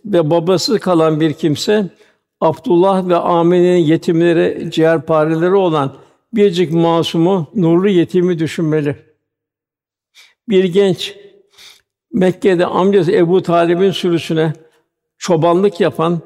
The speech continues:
peygamber namzedi gencin hayatına dikkat etmeli.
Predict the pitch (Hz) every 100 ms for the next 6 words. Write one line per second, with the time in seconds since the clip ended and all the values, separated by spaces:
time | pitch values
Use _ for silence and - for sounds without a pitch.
0 | _ _ _ - 185 170 175 170 170 202
1 | 196 170 160 160 156 156 165 127 160 156
2 | 185 190 160 - _ _ - 165 170 165
3 | 180 165 151 - 165 147 135 165 139